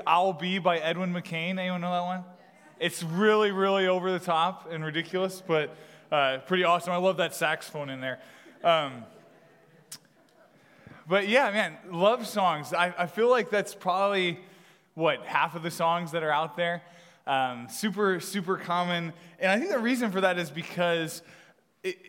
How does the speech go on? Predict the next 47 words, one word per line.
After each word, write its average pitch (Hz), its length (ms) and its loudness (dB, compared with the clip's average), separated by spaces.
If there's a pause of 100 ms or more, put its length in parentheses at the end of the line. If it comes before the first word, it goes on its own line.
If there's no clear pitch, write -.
(220)
if 196 160 2
there's 208 180 2
one 233 400 0
thing 226 380 -2
that 202 400 0
pretty 196 200 -2
much 190 520 0
interests 185 580 -2
everybody 170 540 0
in 175 100 -4
the 160 100 -4
world, 156 540 -2
like, 151 280 0
an, 151 120 -4 (280)
<laughs> - 280 -16
doesn't 185 260 2
matter 165 440 2 (340)
race, 208 340 4
uh, 196 160 4
or 143 600 2 (420)
religious 190 400 2
background, 190 840 0 (420)
uh, 131 300 2
part 190 260 2
of 202 40 2
the 196 60 2
world 196 140 2
you 185 80 -2
live 185 140 2
in, 165 80 -2
whatever 220 280 2
it 214 40 -2
may 196 100 -2
be, 175 220 -2
everybody 196 640 0
is 160 100 -4
interested 156 500 -8
in 127 160 -8
love. 95 220 -12 (500)
Um, 113 260 -6
everybody 170 400 0
is 151 140 -4
interested 156 440 -6
in 151 100 -8
this 143 180 -8
process 139 720 -4
of 131 440 -4